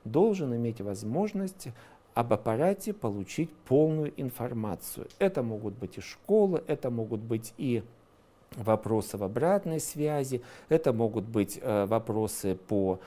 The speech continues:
телефону, заданные, да, в медицинском отделе, э, в медицинский отдел. То есть наши специалисты готовы вам, э, полную информацию дать. И, так сказать, вот завершая вот этот раздел,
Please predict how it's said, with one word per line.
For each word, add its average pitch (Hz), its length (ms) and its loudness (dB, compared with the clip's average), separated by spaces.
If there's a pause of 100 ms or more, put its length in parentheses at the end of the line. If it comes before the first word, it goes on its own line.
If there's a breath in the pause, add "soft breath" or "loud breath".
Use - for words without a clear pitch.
(400 loud breath)
телефону, 180 760 4
заданные, 147 680 2
да, 139 240 -2
в 135 280 0
медицинском 131 840 -2
отделе, 123 480 -2
э, 127 100 -4
в 113 100 -6
медицинский 127 580 -2
отдел. 117 260 0
То 113 100 -10
есть - 140 -10
наши 190 240 -4
специалисты 131 640 -6
готовы 143 480 -2
вам, 123 280 -6 (420 loud breath)
э, 98 380 -4 (100)
полную 165 440 0
информацию 120 1040 -6
дать. 98 540 -8 (560 loud breath)
И, 240 320 4 (220)
так 135 180 0
сказать, 120 320 0
вот 131 140 4
завершая 143 640 2
вот 113 180 0
этот 113 280 -2
раздел, 120 720 0